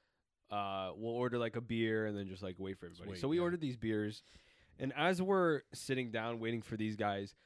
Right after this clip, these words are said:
Speaker 1: two of these girls come in with this giant paddle. Like,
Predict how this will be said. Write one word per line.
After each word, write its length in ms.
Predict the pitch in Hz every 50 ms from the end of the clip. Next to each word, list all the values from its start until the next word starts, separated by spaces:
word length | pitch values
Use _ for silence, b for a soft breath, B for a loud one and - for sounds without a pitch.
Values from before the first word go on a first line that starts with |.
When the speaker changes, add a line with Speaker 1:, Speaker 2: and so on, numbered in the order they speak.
| b b b b b b _ _ -
Speaker 1:
two 180 | - 220 240
of 80 | 233 214
these 160 | 226 190 156
girls 280 | 123 127 123 131 131 -
come 220 | - 180 160 160
in 240 | 165 185 214 247 - - _ _ _ _ _ _ _ _ _ _ _ - 151 135 120 117
with 160 | 123 135 131 -
this 160 | 120 107 107
giant 580 | 117 117 113 135 143 139 156 170 175 - - -
paddle. 420 | - - 127 127 113 92 82 - _ _ _ -
Like, 140 | 117 120